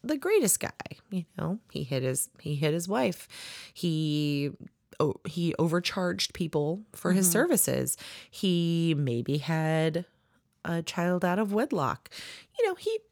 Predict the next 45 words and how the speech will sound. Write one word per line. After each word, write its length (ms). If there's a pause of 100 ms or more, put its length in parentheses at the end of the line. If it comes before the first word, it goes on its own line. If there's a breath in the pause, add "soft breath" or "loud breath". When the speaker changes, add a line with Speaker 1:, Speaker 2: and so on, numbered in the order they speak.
Speaker 1:
he 160
wasn't 440
the 100
best 560
dude, 420 (380)
but 360
his 260
family 280
had 180
a 60
little 280
bit 180
of 60
money 480 (360 loud breath)
'cause 100
he's 140
a 20
blacksmith, 540
right? 220 (260)
So 100
they've 140
got 160
a 20
little 220
bit 100
of 80
coin. 460 (680 loud breath)
And 360
he 160
dies, 540
and 380
what 200
they 120
want 380 (160)
more 160
than 160
anything 340
is 120
to 100
make 140
sure 120
he 100
goes 180
to 80
heaven. 440